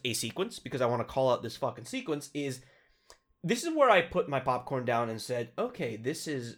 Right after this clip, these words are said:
this is not the movie I was expecting, this might be something a little special," was everything before the title card.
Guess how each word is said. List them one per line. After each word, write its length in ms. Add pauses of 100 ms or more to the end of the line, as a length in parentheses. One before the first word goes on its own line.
this 220
is 80
not 240
the 60
movie 260
I 40
was 100
expecting, 500
this 240
might 200
be 100
something 300
a 40
little 160
special," 560 (360)
was 440 (800)
everything 680
before 480
the 80
title 340
card. 300